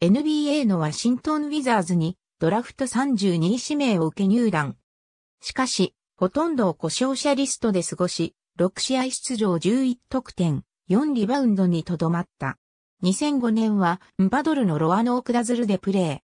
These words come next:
シーズン途中でウィザーズに復帰。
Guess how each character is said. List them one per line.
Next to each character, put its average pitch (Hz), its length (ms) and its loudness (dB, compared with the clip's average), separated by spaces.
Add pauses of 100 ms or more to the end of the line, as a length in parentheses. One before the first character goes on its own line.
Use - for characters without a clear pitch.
(300)
シ 330 300 -2
ー 294 40 -6
ズ 233 140 0
ン 175 100 0
途 160 180 -4
中 202 280 0
で 175 220 -2 (260)
ウ 214 60 0
ィ 285 60 0
ザ 294 180 0
ー 233 60 0
ズ 175 100 -2
に 160 140 2
復 151 240 -6
帰。 - 260 -4